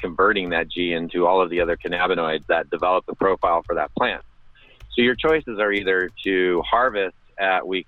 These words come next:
three, where the C B G is, you know, uh, there's a high amount of C B G, uh, in, in the, in the plant's,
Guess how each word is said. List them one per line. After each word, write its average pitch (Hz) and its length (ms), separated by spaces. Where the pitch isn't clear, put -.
three, 110 420
where 98 160
the 90 160
C 104 100
B 92 140
G 95 260
is, 85 120
you 92 100
know, 85 240
uh, 85 300
there's 85 220
a 85 40
high 107 180
amount 92 240
of - 100
C 87 100
B 82 180
G, 87 360
uh, 82 260
in, 87 240
in 87 80
the, 85 100
in 85 100
the 76 80
plant's, 87 340